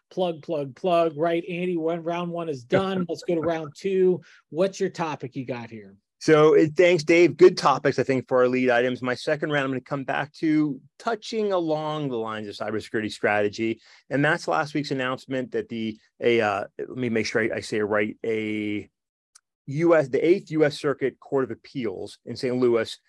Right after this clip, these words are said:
Speaker 2: has temporarily, at least, blocked the administration's, uh, planned water cybersecurity measures,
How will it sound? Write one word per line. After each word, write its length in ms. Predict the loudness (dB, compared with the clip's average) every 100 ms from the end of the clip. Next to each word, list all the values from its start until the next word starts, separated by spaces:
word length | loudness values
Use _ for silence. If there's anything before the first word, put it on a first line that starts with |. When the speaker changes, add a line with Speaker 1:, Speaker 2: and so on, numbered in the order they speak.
| _ -8
Speaker 2:
has 160 | -8
temporarily, 800 | -4 -4 -2 0 2 4 2 0
at 100 | -4
least, 340 | -6 -8 -10 -6
blocked 480 | -2 0 -2 -4 -20 _ -6
the 60 |
administration's, 840 | -4 -2 -4 -2 -2 -2 -6 -6 -8
uh, 200 | -8 -8
planned 420 | -6 -4 -2 -2
water 300 | 2 4 2
cybersecurity 800 | -2 -4 -6 -12 -12 -6 -4 -4
measures, 520 | -8 -10 -6 -6 -8